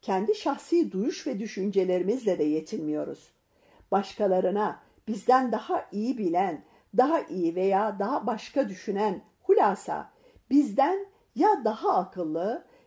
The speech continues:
ya daha tecrübeli olduklarına inandığımız kimselere de danışıyoruz. Yollarımızı fikirlerin çarpışmasından doğan hakikat şimşeği ile aydınlattığımız zamanlar çoktur.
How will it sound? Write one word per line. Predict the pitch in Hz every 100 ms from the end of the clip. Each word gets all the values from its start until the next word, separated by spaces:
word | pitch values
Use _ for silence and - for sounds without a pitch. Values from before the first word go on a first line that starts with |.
| -
ya | 294 226
daha | 294 403
tecrübeli | - 208 185 190 202 220
olduklarına | - 190 190 - 185 190
inandığımız | - 185 196 185 190 190 370 -
kimselere | 320 277 247 226 226 214
de | 156 156
danışıyoruz. | 156 175 - 170 143 - - _ _ _ _ _ _ _ _
Yollarımızı | 202 254 262 247 233 220 202 196 247 _ _
fikirlerin | - 277 339 262 262 320
çarpışmasından | 311 277 254 247 - 226 - 247 226 233 233
doğan | 190 185 214 233 - -
hakikat | - 269 - 294 330 370
şimşeği | - 208 196 247 220
ile | 208 185 185
aydınlattığımız | 151 196 202 202 202 - 202 202 220 190
zamanlar | 190 185 175 170 180 220 339 330 - _ _
çoktur. | - 427 427 -